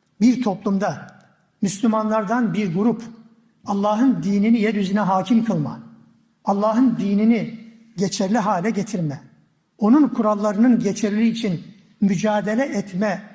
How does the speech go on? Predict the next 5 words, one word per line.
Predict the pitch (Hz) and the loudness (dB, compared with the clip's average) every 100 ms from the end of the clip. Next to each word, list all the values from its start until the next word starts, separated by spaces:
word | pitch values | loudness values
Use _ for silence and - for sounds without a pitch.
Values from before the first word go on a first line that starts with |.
| - _ 170 | -20 _ -4
durumlarında | 196 202 190 190 180 175 208 - - - _ _ | 0 0 0 -2 -2 -2 -4 -4 -18 -20 _ _
karşılarında | - 202 196 - 196 185 180 | -6 -4 -2 -2 -2 -2 -4
dikilenlerin | 170 - 190 190 180 185 156 - - _ _ - | -4 -4 -2 -2 -4 -4 -6 -8 -20 _ _ -16
söylediği | - 220 190 190 190 190 | -8 -4 -4 -4 -4 -4
nedir? | 175 226 | -4 -8